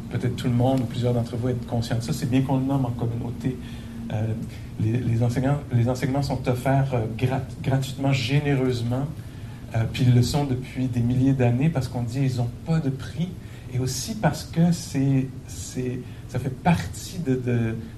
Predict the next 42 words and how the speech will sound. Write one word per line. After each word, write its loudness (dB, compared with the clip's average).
de, -6
du, -6
du -12
processus 2
ou -6
de -2
la 2
conception 0
de -2
l'affaire 4
que -2
la, 2
la, 4
la 2
pratique 2
devient 4
très, 2
très 0
vivante. 0
Là. 0
Alors, 0
on -4
se -6
soutient 0
les 2
uns 0
les 0
autres. -4
C'est -12
une, -4
c'est, -10
c'est, -6
ce -6
sont -2
des 2
actes 0
mutuels 2
de 0
générosité, 0
de 0
considération, -4
de, -6